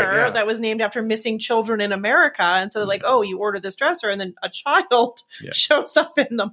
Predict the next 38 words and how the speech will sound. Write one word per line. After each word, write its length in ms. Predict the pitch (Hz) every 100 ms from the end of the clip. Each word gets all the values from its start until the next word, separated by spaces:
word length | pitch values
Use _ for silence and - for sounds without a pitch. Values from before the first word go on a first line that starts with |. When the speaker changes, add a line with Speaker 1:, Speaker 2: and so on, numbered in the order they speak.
| _
Speaker 2:
box. 640 | 508 - 170 - - - - _ _
Speaker 3:
Yeah. 140 | - - _ _ _
Yeah, 160 | 120 104
th-, 220 | 95 110
yeah, 160 | 110
that's, 240 | 82 90 -
that's, 180 | 113 110
that's 220 | 127 123
Pizzagate. 420 | - 107 82 82
Like, 180 | 85 82
you 100 | 92
order 320 | 98 92 90 -
a 80 |
pizza, 400 | 95 98 - 95
you're 160 | 92 87
like, 220 | 85 87 - -
"Yeah, 180 | 92
I'm 80 | 87
having 240 | 92 87 85
a 40 |
pool 260 | - 104 92
party. 560 | - 90 90 87 90 _ _ _ -
I 80 |
want 440 | 90 87 80 76 -
this 180 | 85 -
pizza 340 | - 80 82
and 100 | 85
this 160 | 85 -
pizza 380 | 80 80 -
and 160 | 80 78
stuff." 140 | -
Speaker 2:
I 60 | 220
mean, 100 | 226
Speaker 3:
And 80 | -
Speaker 2:
it 40 |
Speaker 3:
it's 80 | 302
Speaker 2:
is 60 | 87
Speaker 3:
actually 460 | - 87 85 80